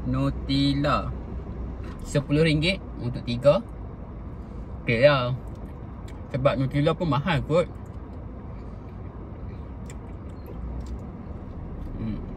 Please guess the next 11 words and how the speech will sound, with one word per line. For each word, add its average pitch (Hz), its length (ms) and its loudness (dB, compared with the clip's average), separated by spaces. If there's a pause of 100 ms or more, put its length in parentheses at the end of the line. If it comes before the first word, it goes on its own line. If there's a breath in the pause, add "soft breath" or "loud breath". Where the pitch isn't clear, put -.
(3500 loud breath)
Orang 120 160 4
tengok 120 240 0
kita 101 80 -2
buat 120 160 2
tak - 160 -2
tahu 101 160 4
ya. 110 140 -2 (580)
Asal - 240 -2
kita - 160 -2
lapar. 196 480 2 (1800)
Hmm. 127 240 0